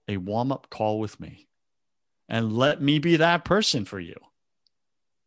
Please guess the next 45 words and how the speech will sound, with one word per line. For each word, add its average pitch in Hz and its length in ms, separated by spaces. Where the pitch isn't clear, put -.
Stop - 800
making 143 320
excuses 139 560
you 147 100
have 156 300
no 127 140
one 101 340
and 143 100
praying 151 300
to 147 60
God, 147 300
"I 131 100
have 170 260
no 160 160
one. 127 240
No 151 140
one's 202 200
helping. 175 400
No 160 120
one's 185 240
helping." 156 580
And 165 240
then 196 200
you're 196 120
listening 202 300
to 190 60
my 180 140
show 262 240
every 196 200
week, 165 200
and 175 100
I'm 180 140
inviting 185 560
you 151 300
to 180 100
get 190 180
on 214 160
a 214 60
call 269 260
with 240 160
me 170 100
so 185 160
I 185 120
can 190 180
interrupt 180 840